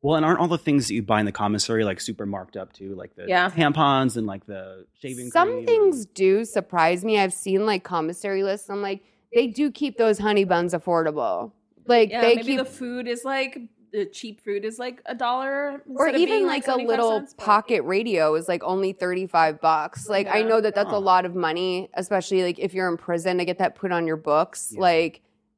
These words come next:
Speaker 2: Yeah,
Speaker 3: usually if
Speaker 2: especially
Speaker 3: you're
Speaker 2: if you don't have family sending you money.
Speaker 3: Exactly. Usually if you're in prison, there's a s-, variety of circumstances that got you there that might not include family, you
Speaker 1: Yeah.
Speaker 3: know?
Speaker 2: Yeah,
Speaker 3: And
Speaker 2: and
Speaker 3: so
Speaker 2: you only make, like, maybe two dollars an hour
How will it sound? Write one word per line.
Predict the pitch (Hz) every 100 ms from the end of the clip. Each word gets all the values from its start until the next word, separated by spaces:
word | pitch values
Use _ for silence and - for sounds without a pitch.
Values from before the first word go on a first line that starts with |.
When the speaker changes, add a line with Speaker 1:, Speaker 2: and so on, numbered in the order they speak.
| _ _ _ _
Speaker 2:
Yeah, | 208 208
Speaker 3:
usually | 196 220 208 196
if | 196
Speaker 2:
especially | 196
Speaker 3:
you're | 185
Speaker 2:
if |
you | 262
don't | 240
have | 233
family | 240 220 220
sending | 220 226 220 214
you | 196
money. | 190 233
Speaker 3:
Exactly. | 208 196 180 185 180
Usually | 208 208 214
if | 202 208
you're | 220
in | 185 190
prison, | - 196 202 196 190
there's | 175 180
a | 185
s-, | - -
variety | 185 185 175 180 175
of |
circumstances | - 185 180 180 - 175 175 180
that | 170 156
got | 156 160 -
you | 180
there | 170 160 160 160
that | 156 143
might | 156
not | 156 143
include | 170 - 160 156 160
family, | 160 151 156 156 156 180 -
you | 185
Speaker 1:
Yeah. |
Speaker 3:
know? | 175 160 160 156
Speaker 2:
Yeah, |
Speaker 3:
And | 180 202
Speaker 2:
and | 233
Speaker 3:
so | 175
Speaker 2:
you |
only | 165 165
make, | 208 220 220
like, | 202 190 -
maybe | 190 185 180
two | -
dollars | 175 165 190
an | 190
hour | 170 165 165 156 160